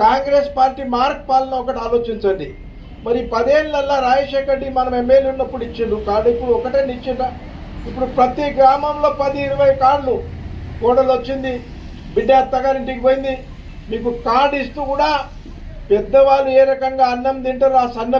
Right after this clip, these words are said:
బియ్యం మీకు ఉత్తమ్ కుమార్ రెడ్డి గారి నాయకత్వంలో, రేవంత్ రెడ్డి భట్టి గారి నాయకత్వంలో, మహేష్ కుమార్ గారి నాయకత్వంలో మీకు ఈరోజు అందించడం జరుగుతుంది.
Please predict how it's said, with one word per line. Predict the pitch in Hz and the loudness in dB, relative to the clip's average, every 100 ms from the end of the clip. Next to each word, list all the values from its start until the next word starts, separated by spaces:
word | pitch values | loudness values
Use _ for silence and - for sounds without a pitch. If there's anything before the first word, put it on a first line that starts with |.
| 247 | 0
బియ్యం | 247 247 240 | 0 2 2
మీకు | 233 233 | 2 0
ఉత్తమ్ | 233 247 233 | 0 -2 -2
కుమార్ | 240 233 | -2 0
రెడ్డి | 220 214 | 0 0
గారి | 220 208 | 0 0
నాయకత్వంలో, | 214 240 240 240 269 269 294 285 277 - - - - - 190 | 0 -2 -2 -2 0 2 4 2 -2 -12 -12 -12 -12 -4 4
రేవంత్ | 262 285 269 269 | 6 6 4 0
రెడ్డి | 269 240 | 0 0
భట్టి | 240 240 262 | 0 0 2
గారి | 254 240 240 | 2 2 0
నాయకత్వంలో, | 262 277 269 277 277 262 247 | 0 0 -2 0 0 2 4
మహేష్ | 277 277 269 | 4 2 -2
కుమార్ | 277 262 | -2 0
గారి | 254 247 233 | 0 0 2
నాయకత్వంలో | 262 269 277 285 302 320 294 - - - - - 208 | 2 2 -2 -2 4 4 4 0 -12 -12 -12 -10 -8
మీకు | 214 247 | -6 -2
ఈరోజు | 254 269 247 | 4 4 4
అందించడం | 254 294 254 302 277 | 0 -4 0 -2 2
జరుగుతుంది. | 277 269 269 247 | 0 0 -2 -2